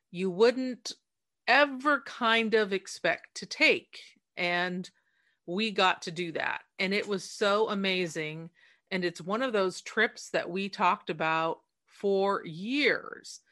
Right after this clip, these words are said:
In fact, every once in a while, my mom and I still talk about it. Uh, my brother's been gone for many years,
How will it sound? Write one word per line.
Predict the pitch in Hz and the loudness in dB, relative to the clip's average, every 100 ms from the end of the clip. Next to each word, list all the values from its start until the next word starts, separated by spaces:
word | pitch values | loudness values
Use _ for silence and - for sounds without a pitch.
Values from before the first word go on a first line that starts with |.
| _ _ | _ _
In | 170 170 | -6 -6
fact, | - 170 170 180 - _ _ _ _ _ - | 0 2 4 0 -4 _ _ _ _ _ 0
every | 190 190 | 0 2
once | 214 226 - | 2 2 -2
in | |
a | 165 | -2
while, | 165 165 170 190 | 2 4 2 2
my | 190 175 | 2 2
mom | 180 196 190 | 4 2 4
and | 175 | 2
I | 175 | 2
still | 165 - 202 | 0 0 0
talk | - 233 254 | 4 4 4
about | 185 156 - 147 | 2 -6 -8 -8
it. | - _ _ _ _ _ - | -10 _ _ _ _ _ -6
Uh, | 160 160 | -4 -4
my | 160 165 | -4 -4
brother's | 170 170 175 165 | 2 2 2 -2
been | - 165 165 165 170 - | -2 -4 -4 -8 -12 0
gone | 180 175 170 | 4 4 2
for | 175 | -4
many | 165 160 | -4 -4
years, | 160 226 208 196 196 185 - | -2 2 2 2 -2 -4 -10